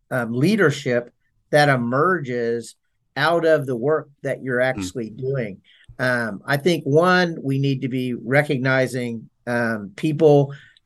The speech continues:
Speaker 1: um, that are emerging as leaders, as just servants,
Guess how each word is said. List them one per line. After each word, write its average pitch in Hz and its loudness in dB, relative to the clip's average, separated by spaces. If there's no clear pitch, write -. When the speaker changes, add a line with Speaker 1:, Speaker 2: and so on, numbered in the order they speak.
Speaker 1:
um, 117 0
that 135 2
are 135 6
emerging 135 2
as 117 -4
leaders, 120 -2
as 113 -4
just 127 -4
servants, 131 0